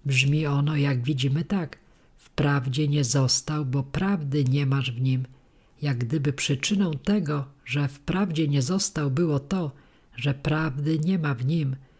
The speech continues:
gdy tymczasem przyczyną tego, że prawdy w nim nie masz, jest właśnie ta okoliczność, że on wprawdzie się nie został. Podobne powiedzenie jest i w psalmie:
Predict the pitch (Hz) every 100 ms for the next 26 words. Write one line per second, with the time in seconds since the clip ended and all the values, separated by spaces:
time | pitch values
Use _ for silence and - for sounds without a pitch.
0 | _ - 131 139 135 135 131 151 143 -
1 | 151 139 - 147 - 185 151 - 190 160
2 | 143 143 - 139 160 147 139 170 139 143
3 | 156 151 143 143 139 156 - 135 143 -
4 | 139 139 127 - 160 - 139 147 - 147
5 | 190 - 135 135 131 - - - - 131
6 | 139 160 175 156 - - 151 190 170 151
7 | 147 - 143 139 139 135 113 127 - -
8 | 135 135 - - - _ _ _ _ -
9 | - 190 220 214 208 185 160 135 175 170
10 | 160 143 147 147 - 156 139 - - 196
11 | 190 165 131 135